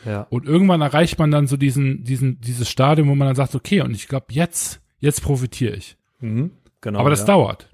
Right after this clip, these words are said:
Speaker 2: Das dauert je nach, irgendwie, je nach Position, die man einstellt und so weiter, halbes Jahr, Jahr, manchmal sogar noch länger, ne?
Speaker 1: Mhm.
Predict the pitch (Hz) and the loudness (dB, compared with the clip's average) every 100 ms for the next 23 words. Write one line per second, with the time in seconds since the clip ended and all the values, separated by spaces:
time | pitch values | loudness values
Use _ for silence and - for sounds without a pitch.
0 | - 101 - 117 117 - - _ - 127 | -12 -8 -2 2 0 -2 -14 _ -2 0
1 | 127 117 - - 120 117 113 117 120 127 | 2 0 -6 -8 -4 -2 -2 -2 0 0
2 | 117 127 113 101 147 156 151 135 131 135 | 0 0 -2 0 2 4 4 4 2 0
3 | 131 127 123 113 113 123 127 131 123 - | 0 -2 -4 -4 -2 -2 -2 -2 -4 -8
4 | _ 117 123 123 - 120 120 117 120 110 | _ 0 0 0 0 0 0 -2 -2 0
5 | 127 135 123 127 135 120 123 120 107 110 | 2 2 0 0 -2 0 0 2 2 0
6 | 98 101 - 110 117 117 120 | -2 -8 -10 -6 -4 -4 -4